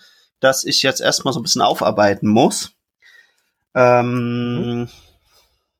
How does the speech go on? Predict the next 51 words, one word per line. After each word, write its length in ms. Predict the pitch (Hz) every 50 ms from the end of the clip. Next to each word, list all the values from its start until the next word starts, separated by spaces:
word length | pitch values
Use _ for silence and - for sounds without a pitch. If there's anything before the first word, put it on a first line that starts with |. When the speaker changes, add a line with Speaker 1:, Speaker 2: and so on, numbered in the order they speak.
| _ _ _ _ _ _ - - - - -
Speaker 1:
ich 160 | - 143 -
hab 160 | 202 208 202 -
wieder 180 | 214 220 196
was 200 | 180 180 - -
Neues 280 | 160 165 190 226 233 -
für 120 | - 202
mich 160 | 185 175 -
entdeckt, 560 | 147 135 - 165 220 277 - - - - - _ _ _ _ _ _ _
bin 120 | 165 165
ich 160 | 190 185 - -
aber 200 | 143 151 - -
auch 260 | 165 208 226 - -
wieder 180 | 170 165 160
erst 280 | 151 - 160 156 - -
ganz 240 | - 165 170 175 -
am 160 | - 139 127
Anfang, 760 | - 160 214 247 - - - 143 139 147 165 185 202 208 - -
äh, 380 | - - 147 147 147 143 147 143
und 260 | 143 - - 143 139
zwar 220 | - - - 143 151
hab 100 | 180 185
ich 100 | - -
ein 80 | 143
schönes 320 | - - 165 175 160 - -
neues, 380 | 147 143 143 143 - - -
äh, 200 | 131 127 135 131 143
Hörbuch, 420 | 160 175 160 143 151 151 - -
weil 200 | 143 135 131 123
ich 180 | 131 - - 131
mir 340 | 131 131 127 131 135 135 _ _ _ _ _ _ _ _ _
doch 220 | 135 135 131 -
so 120 | - - 127
mindestens 440 | 131 151 170 165 160 - 185 -
ein 180 | - - 143 143
neues 320 | 143 147 143 143 143 -
Hörbuch 340 | - 156 165 156 151 139 -
in 60 | -
der 140 | 135 123 120
Woche 500 | 120 123 - - 123 117 120 120 117 120 - -
rauskramse. 760 | 135 135 127 135 - - - - 135 139 147 156 165 151 151
Ich 80 | 135 -
schlaf 280 | - 139 139 147 - -
meistens 420 | 139 139 147 143 - - - -
halt 120 | 135 -
mit 140 | 123 - 127
denen 140 | 131 120 120
ein, 200 | - 143 175 185
muss 220 | 175 165 156 -
ich 40 | -
ehrlich 240 | - 143 147 - -
zugeben, 460 | - - 160 156 160 160 156 165 165